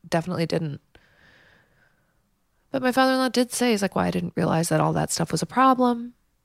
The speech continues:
You know, I didn't realize that that was still going on." You know, it was just that it was, um, he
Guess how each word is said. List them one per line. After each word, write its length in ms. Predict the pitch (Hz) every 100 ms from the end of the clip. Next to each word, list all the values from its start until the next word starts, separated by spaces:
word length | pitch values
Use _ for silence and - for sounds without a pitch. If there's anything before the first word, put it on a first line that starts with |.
| _ -
You 100 | 180
know, 180 | 165 -
I 60 | 175
didn't 200 | 180 -
realize 440 | 170 170 170 170
that 120 | 160
that 160 | 170 160
was 80 | 160
still 140 | - 160
going 260 | 160 160
on." 420 | 208 208 208 202 - _ _ _ - - - _ _ _ _ _ _ _ -
You 80 | 202
know, 180 | 160 156
it 60 |
was 140 | 190 208
just 160 | 185
that 180 | 208 -
it 100 | 202
was, 460 | 185 190 180 - - -
um, 500 | 175 170 165 180 196 _ _ _ _ _ _ _ _ _ _ _ _ _ _ _ _ _ -
he 260 | - 220